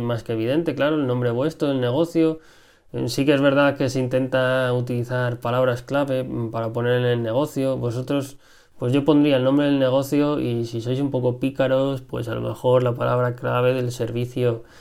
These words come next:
que ofrecéis, pero ojo que teóricamente por las políticas de Google esto no se debe hacer.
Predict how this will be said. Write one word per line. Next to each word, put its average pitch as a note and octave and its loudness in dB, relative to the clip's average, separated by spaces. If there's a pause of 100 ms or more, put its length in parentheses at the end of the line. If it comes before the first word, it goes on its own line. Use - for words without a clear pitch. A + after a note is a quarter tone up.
(380)
que A2+ -2
ofrecéis, C3 -2
pero C3+ 2
ojo C#3+ 0
que A#2+ -2
teóricamente B2+ 0
por B2+ -2
las B2 -2
políticas A#2+ -2
de A#2 -2
Google B2+ 0
esto B2+ -2
no B2 0
se B2 -6
debe B2 2
hacer. A2+ -6